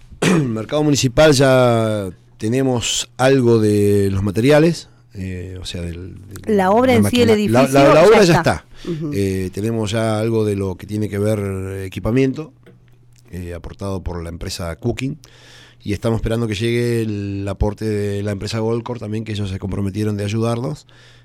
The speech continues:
Speaker 1: eh, y traernos todo lo que tiene que ver el, lo, el, para completar al cien por cien las maquinarias para el mercado y, bueno, y, y iniciar la actividad.
Speaker 2: Ujú.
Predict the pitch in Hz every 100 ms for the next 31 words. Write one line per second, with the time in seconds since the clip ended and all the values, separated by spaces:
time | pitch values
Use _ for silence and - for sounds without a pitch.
0 | _ 101 95 92 90 90 92 90 95 98
1 | 87 87 95 101 98 101 92 87 95 95
2 | 92 95 98 95 92 92 92 87 92 -
3 | 123 71 117 - 95 90 92 92 104 101
4 | 95 - 87 - 98 - - 107 113 107
5 | 87 92 92 101 104 107 107 107 104 104
6 | 101 113 185 202 135 131 113 101 95 95
7 | - - 98 101 - 98 95 - 110 107
8 | 95 - 101 98 92 - _ _ 180 151
9 | 185 175